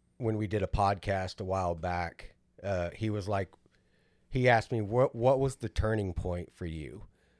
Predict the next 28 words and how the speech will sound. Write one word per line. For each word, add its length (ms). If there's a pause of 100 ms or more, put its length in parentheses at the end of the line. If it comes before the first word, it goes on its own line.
(380)
And 560 (760)
I 160
said, 360
it, 140 (220)
the 120
turning 380
point 360
for 180
me 540 (460)
on 200
becoming 680 (200)
really 380
comfortable 840
with 460 (240)
storytelling 880 (340)
was 200
when 200
I 240 (100)
act-, 300
w-, 180 (100)
the, 160 (100)
the, 200 (260)
the 160
night 360
that 120
I 220
met 300 (380)
Jake 520